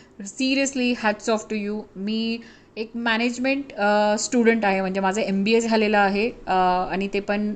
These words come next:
इंटरनॅशनल कॉलेजमधून झालेलं आहे. तिथे देखील आम्हाला एवढ्या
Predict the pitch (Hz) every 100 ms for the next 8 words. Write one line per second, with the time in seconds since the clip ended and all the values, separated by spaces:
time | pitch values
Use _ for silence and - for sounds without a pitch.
0 | - 196 226 226 226 247 240 233 - -
1 | - 208 214 220 220 220 240 196 196 185
2 | 185 - - - - - - 269 254 285
3 | 330 269 262 254 269 240 - 190 208 214
4 | 214 220 214 208 214 220